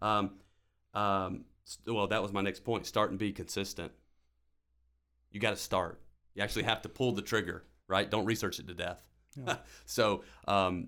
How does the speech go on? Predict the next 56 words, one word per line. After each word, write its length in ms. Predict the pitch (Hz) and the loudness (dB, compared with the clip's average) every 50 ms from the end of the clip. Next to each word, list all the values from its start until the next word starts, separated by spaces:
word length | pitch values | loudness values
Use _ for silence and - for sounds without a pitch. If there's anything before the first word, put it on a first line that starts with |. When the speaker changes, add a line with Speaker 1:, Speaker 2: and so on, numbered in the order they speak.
| - - _ | -10 -16 _
Speaker 1:
use 240 | - 113 131 139 123 | -2 2 2 2 2
a 60 | 127 | 2
resource 440 | 117 131 127 123 - 127 120 113 - | 2 2 2 2 2 2 2 2 0
to 80 | - 95 | -4 -2
help 260 | 90 107 104 104 - - | 0 2 0 0 0 -4
you. 240 | 117 117 117 117 - - | -4 -4 -4 -4 -4 -2
Um, 500 | 87 92 92 90 90 87 87 85 78 - - | -2 -2 -2 -2 -2 -4 -4 -6 -8 -10 -12
I, 100 | 92 95 - _ _ _ - | -12 -12 -12 _ _ _ -18
I'd 120 | 95 95 98 | -16 -12 -12
have 140 | 98 92 | -12 -14
to 60 | - - | -14 -12
get 180 | - 90 - | -12 -10 -10
you 60 | - | -10
the 80 | 85 85 | -10 -8
name 180 | 80 85 85 82 | -8 -8 -8 -8
of 60 | 80 | -8
the 60 | 82 | -12
book. 340 | 78 73 - 85 80 - - 85 | -12 -8 -6 -6 -6 -6 -8 -14
I 60 | 82 | -14
don't 140 | 80 80 80 | -12 -12 -12
know 60 | 80 | -12
if 120 | 78 - - | -14 -14 -16
you 60 | - | -16
could 180 | - - - | -16 -16 -16
post 300 | - - 82 82 - - | -12 -12 -12 -12 -12 -14
it 60 | - 80 | -14 -12
anywhere, 260 | 80 80 82 82 82 | -12 -10 -10 -10 -10
but 80 | 80 | -10
the, 80 | - 87 69 64 | -10 -10 -8 -6
the 60 | 98 | -4
one 160 | 98 101 98 | -2 0 0
that 100 | 90 87 | 0 -2
I've 200 | 85 87 90 87 85 | -2 -4 -4 -6 -6
used. 300 | 82 82 82 85 - - - _ _ _ _ _ _ _ _ - | -8 -8 -10 -10 -14 -20 -20 _ _ _ _ _ _ _ _ -8
Um, 460 | - 90 87 85 82 82 82 82 80 - _ _ _ _ _ _ _ _ _ _ _ _ _ _ _ _ - - _ _ _ - 95 | -4 -2 -2 -2 -2 -4 -6 -8 -10 -12 _ _ _ _ _ _ _ _ _ _ _ _ _ _ _ _ -20 -20 _ _ _ -14 -8
but, 240 | 98 92 90 85 | -4 -4 -4 -2
uh, 280 | 87 85 85 87 85 87 85 - _ _ _ _ _ _ _ _ _ _ _ _ _ _ _ _ _ - | -4 -6 -6 -6 -8 -10 -10 -12 _ _ _ _ _ _ _ _ _ _ _ _ _ _ _ _ _ -8
and, 160 | 92 95 85 - | -6 -6 -6 -6
and, 260 | - 98 95 95 82 - - - | -6 -4 -4 -4 -6 -8 -14 -10
and 220 | - 98 92 92 92 | -8 -6 -6 -6 -8
start 580 | - - - - - 123 127 139 151 147 - | -8 -10 -6 0 4 6 6 6 6 4 0
with 160 | - 120 117 - | -2 -4 -2 0
the 120 | 107 104 | 0 2
idea, 600 | 101 98 95 98 107 110 104 95 90 90 85 87 - _ _ _ _ _ _ _ _ _ _ _ _ _ _ _ _ _ _ _ | 2 2 0 -2 -2 -2 0 0 0 -2 -4 -6 -10 _ _ _ _ _ _ _ _ _ _ _ _ _ _ _ _ _ _ _
going, 200 | - 110 104 104 - | -6 -4 -4 -4 -4
kinda 200 | - 113 107 104 | -2 -2 -2 0
going 200 | 104 104 101 95 | 0 0 0 0
back, 320 | 92 104 101 104 98 87 - | 0 2 2 2 2 0 -2
that 80 | 87 | -4
knowing 280 | 90 95 104 104 101 95 | -2 0 0 0 0 0
that 60 | 92 | -2
it's 120 | 87 82 | -2 -4
gonna 140 | - 92 85 | -6 -8 -8
cost 360 | 85 - 90 87 87 - - | -6 -6 -6 -6 -6 -8 -14
you 60 | 87 87 | -14 -14
something. 340 | - - - - - - | -14 -14 -14 -16 -16 -20